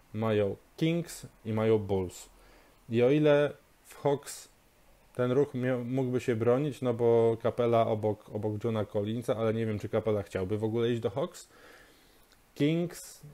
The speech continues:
też ewentualnie, ale też nie wiem, czy chciałby iść do Kings, więc, więc ewentualnie Bulls, ale w Bulls jest Lauri Markkanen, jest ten wybrany w drafcie Wendell Carter Junior, więc też i, i jest Robin Lopez.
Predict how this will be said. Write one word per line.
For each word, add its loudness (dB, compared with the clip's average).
też 6
ewentualnie, 2
ale 6
też 0
nie 6
wiem, 2
czy -2
chciałby 2
iść 0
do 0
Kings, -4
więc, -6
więc -6
ewentualnie 4
Bulls, 0
ale 2
w -2
Bulls -2
jest 0
Lauri 4
Markkanen, -2
jest -2
ten -2
wybrany 2
w -4
drafcie 2
Wendell 0
Carter -2
Junior, 0
więc -4
też -2
i, -2
i 0
jest 0
Robin 6
Lopez. 4